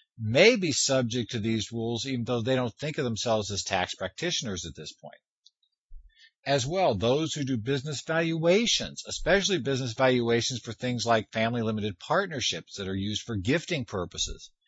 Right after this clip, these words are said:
may be very, very much under these rules, and yet they might not consider themselves in tax practice. Circular two thirty is going to run into these problems.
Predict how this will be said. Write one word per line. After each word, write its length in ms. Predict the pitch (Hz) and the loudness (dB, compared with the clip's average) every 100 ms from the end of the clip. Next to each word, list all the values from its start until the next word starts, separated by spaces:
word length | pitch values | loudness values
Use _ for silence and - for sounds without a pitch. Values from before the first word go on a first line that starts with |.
| _ - - - - - | _ -20 -20 -20 -20 -10
may 340 | 107 123 117 113 | 2 6 6 4
be 220 | 101 107 | 0 0
very, 600 | 90 87 139 214 196 117 | -2 2 4 6 4 -2
very 420 | 85 107 104 95 | 0 2 4 2
much 360 | 92 95 90 - | -2 -2 -4 -6
under 440 | 123 127 135 117 107 | -2 -2 0 -2 0
these 360 | 107 104 92 | 0 0 -2
rules, 640 | 101 170 175 104 101 104 - - - _ | 0 2 2 2 -2 -6 -16 -20 -20 _
and 200 | 127 120 | 0 2
yet 220 | 131 127 - 104 | 6 4 4 -4
they 240 | 98 127 | 4 4
might 300 | 117 139 190 | 6 4 4
not 220 | 170 143 | 0 -2
consider 400 | 127 110 170 190 | -4 -4 -2 -2
themselves 500 | 147 117 123 110 98 | -2 -2 0 0 0
in 100 | 101 | -4
tax 320 | 98 90 90 | -2 -2 -2
practice. 720 | - - 160 175 - - - - _ _ _ _ _ _ _ _ | -4 -4 0 0 -4 -12 -12 -12 _ _ _ _ _ _ _ _
Circular 600 | - - 143 143 147 131 | -6 -2 -2 0 0 0
two 280 | - 131 127 | -2 -2 -4
thirty 480 | - 156 175 143 123 | -2 -2 0 2 0
is 240 | 104 107 | 0 -4
going 300 | 98 113 120 | -2 -2 -2
to 100 | 117 | -4
run 320 | 104 110 120 | -4 0 2
into 560 | 117 143 143 117 92 92 | 2 -2 -4 -4 -4 -4
these 280 | 85 98 98 | -4 -2 -2
problems. 840 | - 147 156 156 92 - - - | -6 -4 0 0 -2 -10 -12 -14